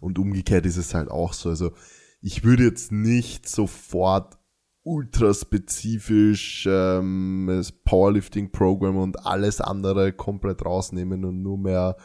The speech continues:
so trainieren, als würde man schon, weiß ich nicht, wie lange Powerlifting machen, sondern das halt einfach ein bisschen langsam runterfahren, immer mehr Sachen einfach rausnehmen, immer spezifischer werden mit der Zeit und sich vielleicht wirklich so,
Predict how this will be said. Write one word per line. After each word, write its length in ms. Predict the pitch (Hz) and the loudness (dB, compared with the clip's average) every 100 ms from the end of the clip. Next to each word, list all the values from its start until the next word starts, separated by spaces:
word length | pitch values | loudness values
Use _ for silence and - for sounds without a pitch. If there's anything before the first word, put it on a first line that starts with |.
| - _ | -20 _
so 200 | - 101 | -6 -4
trainieren, 380 | 98 101 98 98 | -2 -2 -2 -2
als 200 | 95 - | -4 -4
würde 160 | 92 95 | -6 -4
man 180 | 92 | -4
schon, 160 | 90 90 | -6 -4
weiß 180 | 90 92 | -4 -4
ich 60 | |
nicht, 200 | 87 85 | -8 -8
wie 40 | 87 | -6
lange 240 | 85 87 | -4 -4
Powerlifting 540 | 85 87 90 85 - 85 | -4 -2 -2 -4 -8 -6
machen, 360 | 82 85 87 | -6 -8 -10
sondern 320 | 85 87 85 90 | -10 -8 -6 -6
das 200 | 87 - | -6 -6
halt 120 | 85 | -6
einfach 220 | 85 87 | -6 -8
ein 60 | - | -8
bisschen 500 | - - 90 90 87 - - - - _ _ - | -10 -6 -4 -4 -6 -12 -20 -20 -20 _ _ -4
langsam 520 | 98 101 117 - 110 | 0 0 -2 0 2
runterfahren, 680 | 117 135 123 117 113 104 107 | 2 2 0 0 2 0 0
immer 240 | 104 104 | -2 -2
mehr 500 | 104 98 98 98 80 | 0 0 2 2 0
Sachen 480 | 65 - 90 95 104 | -6 -8 -8 -8 -8
einfach 360 | 92 92 92 - | -8 -8 -10 -8
rausnehmen, 600 | 87 95 - 101 98 95 | -4 -4 -6 -8 -6 -6
immer 180 | 92 95 | -6 -8
spezifischer 760 | - - - 107 110 101 107 | -10 -16 -10 -10 -8 -6 -4
werden 240 | 95 92 98 | -2 -2 -4
mit 140 | - | -8
der 100 | 92 | -10
Zeit 300 | - 87 90 | -6 -6 -6
und 140 | 87 | -8
sich 180 | - - | -12 -16
vielleicht 340 | - 92 87 - | -6 -6 -6 -14
wirklich 260 | - 92 - | -14 -14 -10
so, 320 | 90 92 | -6 -6